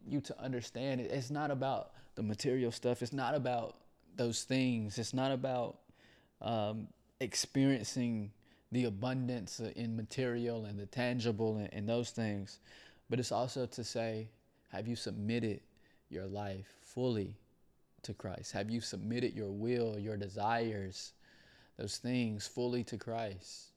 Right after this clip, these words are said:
To know that life isn't my own. So it's not about my preference. It's about His purpose, right? And, and I'm gonna tackle this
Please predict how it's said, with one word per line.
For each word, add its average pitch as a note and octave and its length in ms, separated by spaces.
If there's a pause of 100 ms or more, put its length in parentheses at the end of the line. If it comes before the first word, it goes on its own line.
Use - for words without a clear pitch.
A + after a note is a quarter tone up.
(720)
To - 120
know A#2 200
that G2+ 240 (1300)
life C3 320
isn't B2+ 260
my A#2 120
own. C3+ 160
So C#3+ 140
it's C3+ 120
not D3 140
about C3 400 (220)
my A#2+ 120
preference. - 1000 (560)
It's - 100
about A2 200
His G#2 140
purpose, - 800 (640)
right? A2 380 (340)
And, A#2+ 140 (100)
and A#2 100
I'm G#2+ 100
gonna B2+ 240 (240)
tackle - 300
this G#2+ 300